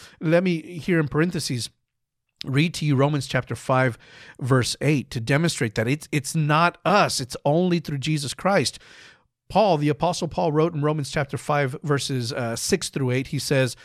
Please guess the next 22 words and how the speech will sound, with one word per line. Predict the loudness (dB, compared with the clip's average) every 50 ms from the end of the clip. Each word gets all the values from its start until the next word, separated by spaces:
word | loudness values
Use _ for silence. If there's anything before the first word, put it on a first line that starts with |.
| -20 -20 -20 -20 -20 -12 -4
"You | 0 2 2 2
see, | 2 0 0 0 0 0 2
at | 2 0 0 0 -2
just | -4 -2 -2 -2 -2 -2
the | -2
right | 0 0 0 -2 -4
time | -4 -2 -2 -2 -2
when | -4 -2 -2
we | 0
were | 0 0
still | 0 -2 -2 0 0 0 0
powerless, | -2 -6 -8 -4 -2 2 4 4 4 6 6 6 6 4 2 2 0 0 0 -2 -4 -6 -6 -6 -6 -8 -10 -14 _ _ _ _ _ _ _ _ _ _ _ _ _ _ _ _ _ _ _ _ _ _ -10
Christ | -4 -2 0 0 0 -2 -4 -4
died | -4 -2 -2 -2 -4
for | -8 -10
the | -10 -8 -10
ungodly." | -10 -10 -10 -10 -10 -12 -12 -14 -18 -20 _ _ _ _
Powerless. | -4 0 2 2 4 2 0 -4 -8 -12 -16 -20 -20 _ _ -8
Powerless | -2 0 2 2 2 2 2 0
to | -2 -2 -2
do | 0 2
what? | 2 2 2 0